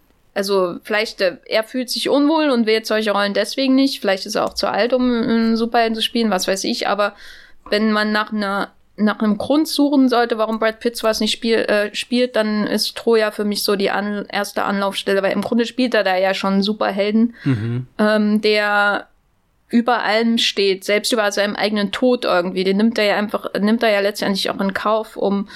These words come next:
Speaker 1: ähm, zu sich selbst zu werden, wie die Geschichte ihn verlangt, so in der Art. Und,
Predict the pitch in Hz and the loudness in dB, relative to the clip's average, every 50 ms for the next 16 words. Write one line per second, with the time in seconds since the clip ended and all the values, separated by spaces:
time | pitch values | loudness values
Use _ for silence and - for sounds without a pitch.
0 | - - - - - _ _ - - 202 190 196 196 190 190 190 185 190 196 - | -18 -18 -20 -20 -20 _ _ -2 0 2 2 2 2 2 0 0 -2 -2 -4 -4
1 | - - 185 - - 214 - - - - 226 220 202 202 202 - - 202 208 214 | -6 -10 -10 -8 -6 -4 -4 -2 0 2 2 2 2 0 -2 0 0 2 2 2
2 | 214 - - - - - - 220 202 196 208 214 220 220 220 214 214 214 214 208 | 0 -2 -4 -4 -4 -4 -4 -4 -2 0 0 0 0 0 -2 -6 -6 -6 -4 -4
3 | 208 202 208 202 196 196 196 - - 233 220 - - 214 - - 202 208 202 202 | -4 -4 -4 -4 -4 -4 -4 -2 -2 -2 -4 -2 -2 -2 0 0 0 0 0 0
4 | 196 185 202 214 - _ _ _ _ - - 214 202 202 208 202 190 190 - - | 0 0 -2 -4 -6 _ _ _ _ -6 -4 -2 -2 -2 -4 -6 -10 -18 -20 -20
5 | _ - - 190 190 185 180 190 190 - - 160 180 - - - - _ - - | _ -12 -8 -6 -4 -4 -2 -4 -2 -2 -2 -4 -4 -6 -10 -20 -20 _ -20 -20
6 | - - - - - _ _ _ - 214 208 208 202 196 196 190 190 185 185 190 | -20 -20 -20 -20 -20 _ _ _ -2 0 2 2 2 0 0 0 0 0 0 0
7 | 185 190 | 0 -2